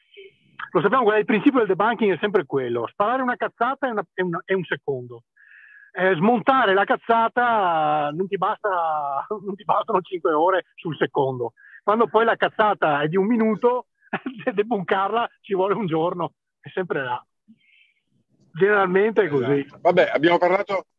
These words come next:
Speaker 2: dai, chiudiamo, abbiamo parlato di pensioni, abbiamo
Speaker 1: Sì.
Speaker 2: spiegato che cosa è il sistema ripartizione a contribuzio-, contributivo e,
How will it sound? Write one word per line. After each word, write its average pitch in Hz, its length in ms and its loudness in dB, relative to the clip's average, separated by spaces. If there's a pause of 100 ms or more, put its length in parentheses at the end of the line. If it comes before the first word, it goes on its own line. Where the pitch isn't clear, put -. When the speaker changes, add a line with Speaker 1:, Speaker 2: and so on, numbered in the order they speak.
(320)
Speaker 2:
dai, 160 240 4
chiudiamo, 156 420 2
abbiamo 151 260 4
parlato 180 360 2
di 170 120 -4
pensioni, 190 460 -4
abbiamo 180 300 2
Speaker 1:
Sì. 180 100 0
Speaker 2:
spiegato 151 500 -2
che 131 140 -12
cosa 139 500 -2
è 131 40 2
il 123 140 -2
sistema - 420 -8
ripartizione 139 800 0
a 120 60 2
contribuzio-, 147 680 -12 (200)
contributivo 180 920 0 (480)
e, 127 720 4